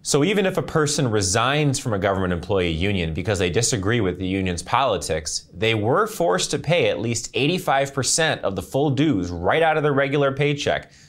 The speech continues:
to line the union's pockets. That is, until June twenty eighteen.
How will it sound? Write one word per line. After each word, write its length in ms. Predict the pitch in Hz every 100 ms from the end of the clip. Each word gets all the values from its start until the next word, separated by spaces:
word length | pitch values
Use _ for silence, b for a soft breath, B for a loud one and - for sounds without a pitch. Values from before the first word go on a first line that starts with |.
| -
to 100 | 120
line 380 | 101 107 120 135
the 100 | 120
union's 380 | 110 120 117 113
pockets. 640 | 120 120 - - - - B B B B B
That 160 | 104 131
is, 300 | 120 110 107
until 380 | 101 95 110 95
June 220 | 85 85
twenty 260 | - 87
eighteen. 560 | 82 80 135 131 78 -